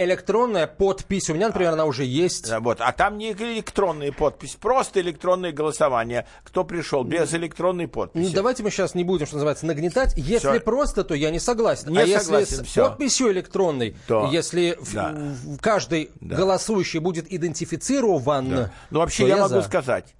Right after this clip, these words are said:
Speaker 2: вот только что же нам вопрос был,
Speaker 1: Был.
Speaker 2: что председатель явно схимичил. Собрания не было,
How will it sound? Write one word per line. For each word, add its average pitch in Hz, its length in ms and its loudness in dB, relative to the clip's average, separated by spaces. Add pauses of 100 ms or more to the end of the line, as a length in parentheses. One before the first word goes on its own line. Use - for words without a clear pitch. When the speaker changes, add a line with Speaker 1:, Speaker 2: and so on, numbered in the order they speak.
(260)
Speaker 2:
вот 135 220 -4
только 147 340 -2
что 135 260 -2
же 107 140 -6
нам 113 280 -4
вопрос 113 460 0
был, 151 320 0 (540)
Speaker 1:
Был. 110 300 -6 (680)
Speaker 2:
что - 260 -4
председатель 185 800 0
явно 208 420 0
схимичил. 151 1000 -2 (320)
Собрания 165 640 0
не 202 220 4
было, 269 260 4